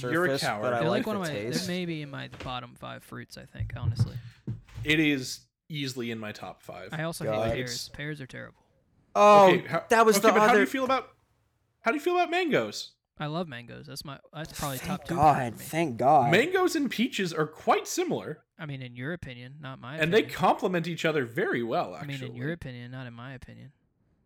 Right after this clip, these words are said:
Speaker 1: Oh, I'm just saying, they're both, like, stone fruits that have kinda, like, off-putting skins, but, like, really juicy insides.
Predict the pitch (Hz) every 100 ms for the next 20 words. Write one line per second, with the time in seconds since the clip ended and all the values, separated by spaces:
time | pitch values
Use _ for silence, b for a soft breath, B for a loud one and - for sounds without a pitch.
0 | - 214 226 269 311 - 202 277 180 170
1 | 196 247 220 - - - 131 208 196 202
2 | 185 - 156 165 175 - 160 185 180 147
3 | - _ _ _ - 180 - 190 147 -
4 | - 151 180 151 139 131 117 143 151 -
5 | - 160 117 113 165 - - - 170 -